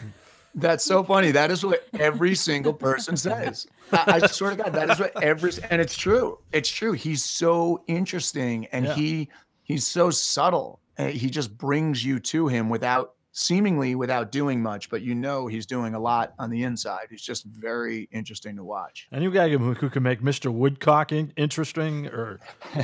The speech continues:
Speaker 2: you know, the <laughs> reincarnation of the Bad News Bears. I mean, that, that's, that's talent, Matthew.
Speaker 1: Oh, he's, he is, he's awesome. He's a great writer too. He's just, he's a great artist.
Speaker 2: Yeah,
Speaker 1: Yeah.
Speaker 2: well, the, the Ten Thousand No's podcast, which can be found on iTunes, your Apple Podcast app, you've been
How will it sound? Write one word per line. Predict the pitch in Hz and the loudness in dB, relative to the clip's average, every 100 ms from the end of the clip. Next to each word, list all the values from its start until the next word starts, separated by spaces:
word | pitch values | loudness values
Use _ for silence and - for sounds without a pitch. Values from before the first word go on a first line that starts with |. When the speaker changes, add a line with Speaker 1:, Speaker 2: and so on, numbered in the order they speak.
| - | 0
Speaker 2:
you | 165 | 2
know, | 120 | 2
the | 110 143 | 2 2
<laughs> | |
reincarnation | 156 170 151 170 160 156 160 160 | 4 4 6 6 8 6 4 2
of | 143 | 2
the | |
Bad | 127 143 147 | 6 6 8
News | 147 131 | 4 2
Bears. | 131 135 151 160 139 | 4 6 6 4 0
I | |
mean, | 135 143 | -4 -4
that, | 170 170 | -6 -4
that's, | 240 - - - - - | -4 -4 -12 -18 -20 0
that's | 233 - | 0 0
talent, | - - 165 117 | 8 10 10 6
Matthew. | 117 110 - - - - 151 151 - 214 - | -2 -4 -6 -16 -20 -20 -18 -18 -18 -14 -6
Speaker 1:
Oh, | 139 127 | -4 -2
he's, | 123 139 107 - | -2 -2 -4 -12
he | - 123 147 147 | -12 -4 -2 0
is, | 147 123 123 104 - | 0 -2 -2 -6 -4
he's | 123 131 | -4 -2
awesome. | 117 127 123 - 107 | -2 -2 -4 -6 -6
He's | 120 120 | -6 -6
a | |
great | 120 110 | -8 -6
writer | 101 120 127 123 | -4 0 0 0
too. | 120 123 123 | -4 -4 -2
He's | 117 131 | -2 -4
just, | 131 - | -6 -8
he's | - 120 143 | -6 -6 -6
a | |
great | 127 113 107 | -4 -2 -2
artist. | 107 90 - - _ _ | -4 -6 -10 -18 _ _
Speaker 2:
Yeah, | 117 | -12
Speaker 1:
Yeah. | 110 | -8
Speaker 2:
well, | 113 120 131 - | -8 -8 -10 -12
the, | 143 160 | -2 -2
the | 139 156 | 2 0
Ten | 156 - 247 | 2 2 2
Thousand | 233 220 202 165 165 | 4 6 6 4 0
No's | 170 170 165 135 - | 4 4 4 0 -4
podcast, | - 156 160 - 139 113 | 0 2 0 0 0 0
which | 120 - | -6 -6
can | 135 | -6
be | 131 | -4
found | - 135 131 | -2 0 0
on | 127 131 | 0 -2
iTunes, | 135 143 131 117 | -4 -6 -4 -4
your | 123 123 | -6 -6
Apple | 127 117 | -6 -8
Podcast | 107 127 120 135 127 113 127 | -4 -4 -4 -6 -6 -6 -4
app, | 120 117 | -4 -6
you've | 127 110 | -12 -10
been | 127 117 | -8 -8